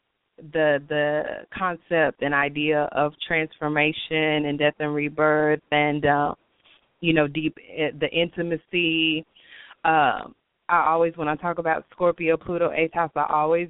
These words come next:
do the butterfly, uh, the c-, um, caterpillar turning into the butterfly. It's that same thing. And so with Mars being in this area of the sky already, giving us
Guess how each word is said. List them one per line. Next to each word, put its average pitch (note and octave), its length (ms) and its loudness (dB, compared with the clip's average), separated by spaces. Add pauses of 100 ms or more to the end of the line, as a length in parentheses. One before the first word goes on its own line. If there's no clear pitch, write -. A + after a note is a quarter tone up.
(120)
do F3 160 -4
the F3 420 -6
butterfly, E3+ 600 0
uh, D#3 300 2
the D#3 140 -4 (120)
c-, F3+ 80 -8
um, D3+ 440 -4
caterpillar E3+ 500 0
turning E3+ 340 -8
into E3+ 220 -10
the F3+ 80 -8
butterfly. D#3+ 720 0
It's D#3+ 200 -4
that D3 240 -2
same D#3 380 -2
thing. D3 480 -8 (520)
And D#3 220 2 (140)
so C#3+ 340 4
with C#3+ 220 -4
Mars D#3+ 500 2 (160)
being F#3+ 360 -6
in E3+ 200 -10
this D#3+ 220 -6
area C#3+ 480 -2
of C#3+ 220 -4 (120)
the C3 100 -2 (200)
sky C#3+ 420 2 (140)
already, D3 920 0 (400)
giving E3 260 -4
us D3+ 140 -8